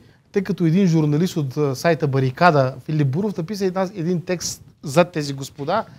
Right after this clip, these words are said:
наречен „Класовата борба на помещиците“. И се замислих, не е ли малко парадоксално в България, тъй като тази част от българското общество, говорим работодатели и индустриалци,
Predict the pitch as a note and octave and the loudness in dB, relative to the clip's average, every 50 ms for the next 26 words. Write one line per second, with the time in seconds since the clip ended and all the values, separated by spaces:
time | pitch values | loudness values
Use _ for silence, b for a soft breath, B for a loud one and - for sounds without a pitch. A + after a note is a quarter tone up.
0 | B B B - - D#3 E3 G3+ G3 - G3+ F3 - - F3+ G3 F#3+ - - F#3+ | B B B -10 -4 -2 0 0 0 0 -2 -4 -2 0 0 0 2 0 -2 -2
1 | F3+ - E3 D3 C#3+ C#3+ C#3 E3+ F#3 F#3 F3 C#3+ - E3 D#3 E3 D#3 C3+ - - | -2 0 0 0 0 4 4 6 4 4 2 0 -2 -2 0 2 0 0 -2 -8
2 | - - - - _ - C3 - b b b b b b b b b E3+ D3+ F3 | -16 -20 -20 -16 _ -12 -12 -12 b b b b b b b b b -10 -8 -6
3 | C#3+ D3 F3 A#3+ C4+ C4+ - G#3 F#3+ A3+ C#4+ D#4 C#4+ B3+ B3+ C4 - - G#3+ F#3+ | -4 -4 -2 -2 -2 -4 -4 -4 -4 -2 -2 -2 0 0 0 -2 -4 -4 -4 -2
4 | A3 G#3+ F#3+ F#3+ - - A3 A3 G3+ F#3+ F#3 E3+ D#3+ E3 D#3+ D3+ E3 E3+ D#3+ D#3 | 0 0 0 0 0 0 0 2 2 2 2 2 2 2 2 4 4 4 4 2
5 | D3 C3 b b b b b b b b _ _ - G#3+ G#3+ - B3 - G#3 D#3+ | 0 -2 b b b b b b b b _ _ 0 0 2 2 0 0 2 6
6 | - G#3 B3 B3 D#4 A#3+ - - G#3 G3+ - - F#3 D#3+ D3+ F3 F3+ F3+ E3+ - | 8 8 8 8 6 6 8 8 8 8 6 2 -4 -2 -2 -2 -2 -2 -4 -6
7 | - F3 D#3 - D#3 C#3+ - - D3+ C#3 - - - D#3+ D3+ C3+ C3 C#3 E3 F3 | -10 -10 -8 -8 -8 -8 -8 -8 -8 -8 -8 -4 -2 -2 0 0 -2 -2 -2 -2
8 | E3+ E3 D#3+ D3+ D3 D3+ E3 F#3 F3+ E3+ E3+ D#3+ D3 C#3 C3+ - F3 G3 F#3 - | 0 0 -2 -2 0 0 0 0 0 0 -2 -2 -4 -4 -2 0 0 0 0 -4
9 | A#3 | -10